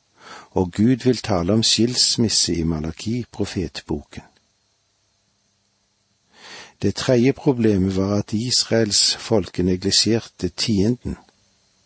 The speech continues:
og ofringen til Guds sak. Du kan være sikker på at du vil ikke like det Gud har å si til, om dem som vil forestille seg som andre mennesker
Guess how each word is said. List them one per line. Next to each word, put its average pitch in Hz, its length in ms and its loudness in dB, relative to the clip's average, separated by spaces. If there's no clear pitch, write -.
og 98 260 0
ofringen 131 600 0
til 82 200 -6
Guds - 280 -2
sak. - 420 -8
Du 107 80 0
kan 113 240 2
være 113 220 2
sikker - 580 0
på 113 240 2
at 104 380 0
du 98 240 2
vil 98 160 0
ikke 123 240 0
like 120 500 0
det 113 180 0
Gud 107 240 0
har 92 200 0
å 92 80 0
si 123 560 0
til, - 120 -12
om 120 200 2
dem 85 320 0
som 92 260 0
vil 85 140 0
forestille 101 800 -2
seg 85 280 0
som - 280 -2
andre 104 280 2
mennesker 107 640 0